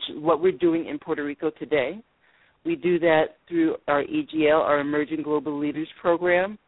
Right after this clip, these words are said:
and we do that with our signature series, Conversations with Men, because if you want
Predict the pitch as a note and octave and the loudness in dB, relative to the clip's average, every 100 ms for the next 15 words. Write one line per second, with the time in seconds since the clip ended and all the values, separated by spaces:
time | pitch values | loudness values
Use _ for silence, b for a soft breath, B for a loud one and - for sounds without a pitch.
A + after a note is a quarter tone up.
0 | b b b - D#3 D3+ D#3+ F#3+ F#3+ F3+ | b b b -4 0 0 0 2 4 4
1 | D#3 D#3+ D3 - _ B3+ B3+ A#3+ F3+ - | 2 0 -2 -2 _ -4 -4 -2 -4 -2
2 | E3 D3 D3+ - G3 F3+ F3 - D#3 - | -2 0 -2 -2 0 2 0 -6 -6 -6
3 | D3+ - C#3+ - C3 - - b b b | -12 -10 -12 -10 -10 -10 -14 b b b
4 | _ - D#3 - D3 C#3 - _ - D#3+ | _ -6 -4 2 2 0 -10 _ 0 0
5 | - C#3+ C#3+ E3 A3 | -2 -8 -2 0 0